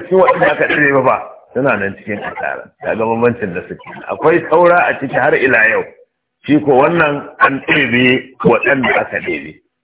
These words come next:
Wannan shi ne tafsir. Sannan kuma har ila yau, shi "innal insana lafi khusr" labari ne. Ba umarni ba ne, kaga labari ne. Ɗan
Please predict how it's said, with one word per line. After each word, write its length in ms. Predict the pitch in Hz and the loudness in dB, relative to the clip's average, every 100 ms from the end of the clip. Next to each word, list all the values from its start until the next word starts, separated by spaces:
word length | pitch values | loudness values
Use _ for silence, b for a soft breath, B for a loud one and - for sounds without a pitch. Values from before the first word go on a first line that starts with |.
| - | -6
Wannan 320 | 95 117 95 | -2 0 -2
shi 80 | - | -6
ne 160 | 107 80 - | -12 -12 -14
tafsir. 400 | - - 87 - _ _ _ _ - | -16 -14 -14 -14 _ _ _ _ -10
Sannan 240 | - 123 | -2 -2
kuma 160 | 123 135 | 0 0
har 120 | 127 | 0
ila 320 | 127 120 127 135 | 0 2 2 4
yau, 400 | 165 180 135 - - _ | 4 4 0 -6 -20 _
shi 80 | 139 151 - | -2 0 0
"innal 280 | 156 143 | 2 0
insana 480 | 98 127 - 143 147 | 0 -4 -2 -2 0
lafi 280 | 135 113 131 | -2 -4 -6
khusr" 360 | - 143 139 143 | -8 -6 -2 -2
labari 580 | - 131 127 170 147 113 | 2 2 4 2 2 -2
ne. 200 | 92 - _ _ _ _ - | -6 -14 _ _ _ _ -14
Ba 180 | - - | 0 2
umarni 460 | 120 139 131 135 151 | 2 2 2 2 2
ba 100 | 151 | 2
ne, 180 | 131 87 - - | 0 -4 -10 -4
kaga 200 | 123 143 | 2 4
labari 520 | 139 110 117 113 87 | 2 2 0 0 -4
ne. 100 | 78 - - | -12 -6 -2
Ɗan 140 | 127 | -2